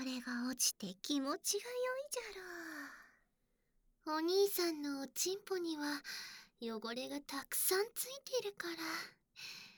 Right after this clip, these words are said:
Speaker 2: よく洗わないといけませんね。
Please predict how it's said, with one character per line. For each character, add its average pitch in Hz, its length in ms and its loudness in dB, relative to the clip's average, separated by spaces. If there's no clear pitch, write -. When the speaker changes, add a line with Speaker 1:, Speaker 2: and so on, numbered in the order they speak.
Speaker 2:
よ 254 180 2
く 214 240 -4
洗 185 200 0
わ 277 80 0
な 330 120 0
い 339 40 -2
と 523 100 -2
い - 60 -8
け 320 140 -4
ま 311 180 -4
せ 349 220 0
ん 320 180 -8
ね。 381 80 0